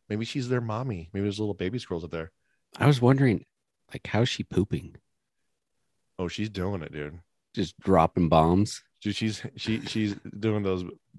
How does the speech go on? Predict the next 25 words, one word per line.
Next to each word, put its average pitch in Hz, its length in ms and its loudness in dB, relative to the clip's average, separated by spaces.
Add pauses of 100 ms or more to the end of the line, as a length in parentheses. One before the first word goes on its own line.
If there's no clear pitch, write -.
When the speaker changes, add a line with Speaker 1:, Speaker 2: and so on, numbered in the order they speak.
Speaker 1:
Boeing 110 360 2
bombs, 120 300 2
whatever 120 200 6
they're 120 100 4
called. 135 400 2 (380)
Speaker 2:
<laughs> 202 100 8 (280)
Speaker 1:
Yeah. 92 340 2 (120)
So - 160 -6
be 104 140 -2
careful. 107 580 -2 (720)
You 117 120 -2
know, 95 280 0 (380)
it's, 131 300 2 (220)
well, 143 280 6
I'm 127 200 0
surprised 190 380 4
she's 123 140 2
up 113 160 2
there 107 100 4
with, 98 140 0
in 107 140 -4
the 90 100 -4
squirrel 170 440 4
nest 92 300 -2
because 90 460 -6